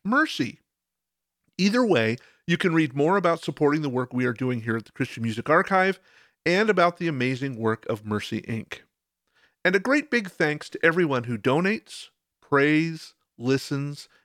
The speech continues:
and visits the website. All of those activities really help the Christian Music Archive make a difference around the world. So again, those web addresses are christianmusicarchive dot com slash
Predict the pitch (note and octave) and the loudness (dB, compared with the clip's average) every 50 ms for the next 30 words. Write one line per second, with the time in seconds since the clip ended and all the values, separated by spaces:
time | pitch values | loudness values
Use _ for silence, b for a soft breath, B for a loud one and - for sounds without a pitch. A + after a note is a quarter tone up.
0 | _ _ - C3+ C3 C3+ A#2+ A2 C3 C3+ B2 C#3 C3+ - - D3 C3 A#2+ A2+ A2 | _ _ 0 0 2 2 2 2 2 2 2 0 -2 -2 0 0 2 2 2 0
1 | G2+ - - G#2+ G#2 - - - - - D3+ E3+ G#3+ A#3+ B3 - - A3+ A3+ G#3+ | -2 -4 -4 -4 -4 -4 -6 -4 0 2 2 4 4 2 0 0 2 0 2 2
2 | G#3+ G3+ G3 G3 - - G3 E3+ C3+ A#2+ A#2 G#2+ A2 - - _ _ _ _ _ | 0 0 -2 -2 -2 0 0 0 0 0 -4 -6 -8 -10 -14 _ _ _ _ _
3 | _ _ _ - B2+ C#3 C#3+ D#3 E3 D3 D3+ B2+ A#2+ - - A2 - - C#3 - | _ _ _ -4 -2 2 2 2 2 2 2 0 0 -2 -4 -10 -6 -4 -4 -4
4 | - - D3 C#3 B2+ A#2+ A#2 - A#2+ - A#2 A2+ A2 - - A2+ A2 G#2+ - A#2+ | -2 -4 -4 -2 -2 -4 -4 -4 -2 0 0 0 0 0 -2 -2 -2 0 -2 -4
5 | A#2+ - - A#2+ G#2 - A#2 - - A2 G#2 - A2+ A#2 G#2 G2+ G2+ G2+ G2+ G2+ | -4 -2 -4 -2 -2 -2 -2 -2 -4 -8 -8 -6 -4 -2 -2 -2 -2 -2 -4 -4
6 | G2+ A2 A2+ A2 G2+ - _ _ _ _ _ _ _ _ _ _ _ _ _ _ | -4 -4 -4 -4 -6 -10 _ _ _ _ _ _ _ _ _ _ _ _ _ _
7 | _ _ _ - F3+ E3 E3 D#3 G3+ F3 A#2+ A2+ C#3 D#3 D3+ D#3+ E3 E3+ G#3+ G#3 | _ _ _ 2 4 4 4 4 4 2 4 4 4 2 4 6 6 4 6 6
8 | F#3+ D#3 C#3+ C#3 A#2+ B2+ A#2 A2+ - - B2+ B2 - A#2+ A#2+ G#2+ - - - - | 6 6 4 4 4 2 0 2 0 -4 -4 0 2 2 2 2 0 -4 -2 0
9 | F3+ F#3+ - - - G#3+ G#3 G3 F#3 F#3 F3+ D#3 F3+ - - - C#3 D3 D3+ - | 0 0 0 -2 0 0 2 4 4 4 4 4 2 2 4 4 4 4 2 0
10 | D3+ C#3 C3 C3 A#2 - - A2+ C3 F3+ - - - D3+ B2+ A#2 A#2 A#2+ C3 C3 | 0 0 0 0 0 2 4 4 4 4 2 -2 -4 -2 -2 0 -2 -4 -6 -8
11 | - - - B2+ A#2+ B2 B2 B2 A#2 - - | -12 -8 -2 0 2 2 2 0 -2 -6 -10